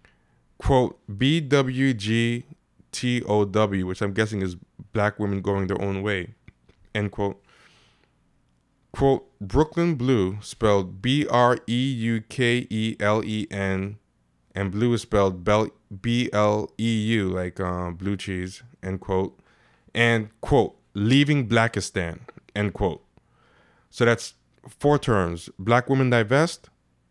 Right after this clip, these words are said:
B G, B W G T O W, Brooklyn Blue, and leaving Blackstan-, Blackistan, if you're not familiar with these folks. And I actually am familiar with these folks, and it's a very interesting thing because it's kind of like,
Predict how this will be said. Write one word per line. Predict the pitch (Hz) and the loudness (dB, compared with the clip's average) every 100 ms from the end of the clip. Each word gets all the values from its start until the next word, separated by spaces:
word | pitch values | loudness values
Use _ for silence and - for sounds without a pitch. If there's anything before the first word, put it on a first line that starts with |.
| _ 101 | _ -2
B | 117 123 | 0 0
G, | 113 120 | 0 -6
B | - 104 123 | -4 -2 0
W | 123 127 120 120 113 | 2 0 2 -2 -2
G | - 120 120 113 - _ - - | -2 -2 0 -2 -8 _ -20 -6
T | 120 113 | -2 0
O | 110 | 0
W, | 101 113 139 143 160 - _ _ _ _ _ _ _ _ _ _ | 0 2 2 0 -2 -8 _ _ _ _ _ _ _ _ _ _
Brooklyn | 101 139 151 170 170 | 2 2 4 2 2
Blue, | 113 101 120 - _ _ _ _ _ _ | 2 0 0 -8 _ _ _ _ _ _
and | 101 101 104 | -4 -2 0
leaving | 123 123 101 | 0 0 2
Blackstan-, | 107 107 - 85 78 104 _ _ - | 2 0 -6 -10 -12 -20 _ _ -6
Blackistan, | 107 110 95 - 85 80 - _ _ _ _ _ | -2 -2 -4 -8 -10 -10 -18 _ _ _ _ _
if | 117 110 | -6 0
you're | 117 | 2
not | 117 | 2
familiar | - 110 113 107 | 2 2 4 2
with | 98 | 0
these | 92 90 | -2 -6
folks. | - 98 80 - - - | -4 -4 -4 -12 -16 -2
And | 127 135 131 123 - - - - | 2 2 0 -6 -20 -20 -20 -10
I | - | -2
actually | 339 - 294 117 | -2 0 0 2
am | 101 110 | 0 0
familiar | 104 101 98 | -2 -2 -2
with | 92 | -2
these | 95 | -6
folks, | - - 92 92 - - | -6 -2 0 0 -8 -2
and | 110 131 | 2 2
it's | 160 | 0
a | 175 | -2
very | 208 196 | 2 2
interesting | 139 127 113 - 98 90 | 2 0 -4 -2 -4 -4
thing | - 98 95 | -4 -4 -2
because | 92 - 107 98 | -6 -4 -4 -2
it's | 104 - | -4 -4
kind | 147 151 147 | 0 0 0
of | 107 | -2
like, | 101 95 92 | 0 0 -2